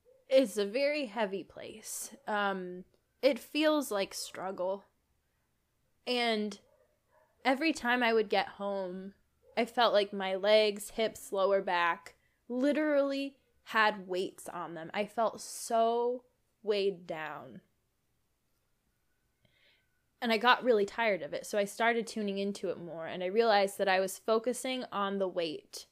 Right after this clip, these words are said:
too much. I was solely focusing on the weight of it, and I didn't have to do that. Hollywood is a historic place where a lot of people go to find themselves and explore their dreams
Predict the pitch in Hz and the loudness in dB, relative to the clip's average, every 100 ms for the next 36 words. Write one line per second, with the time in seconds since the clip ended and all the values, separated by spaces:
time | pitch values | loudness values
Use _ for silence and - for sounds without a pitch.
0 | _ _ _ _ _ - 190 - - 175 | _ _ _ _ _ -6 -6 -6 -4 -2
1 | 175 - - - 277 190 - 135 - 175 | -2 -6 -8 0 2 2 -2 -6 -6 -10
2 | 135 139 147 151 156 185 240 370 403 - | -12 -10 -10 -8 -6 -2 -2 -2 -4 -16
3 | - - - - _ _ _ _ _ _ | -20 -20 -20 -20 _ _ _ _ _ _
4 | - 220 220 202 185 170 - 165 - - | -6 0 2 0 -2 -6 -8 -12 -10 -10
5 | - - - - - - 277 294 349 381 | -12 -20 -20 -20 -20 2 8 8 8 6
6 | 349 269 226 220 - 196 185 185 - 160 | 4 4 2 0 -2 2 2 0 -4 -2
7 | 147 202 - - - 196 185 202 190 196 | -2 -4 -8 -14 2 4 6 6 4 4
8 | 226 233 226 226 190 170 160 180 190 - | 2 -2 0 0 2 2 2 -2 -6 -6
9 | 160 165 175 175 175 - 170 165 160 170 | -6 -6 -8 -10 -8 -2 0 0 0 -4
10 | - 190 170 - - 220 233 233 226 202 | -8 -8 -8 -8 -8 0 2 2 2 0
11 | 196 180 143 - 90 - - | 0 -2 -8 -10 -16 -16 -16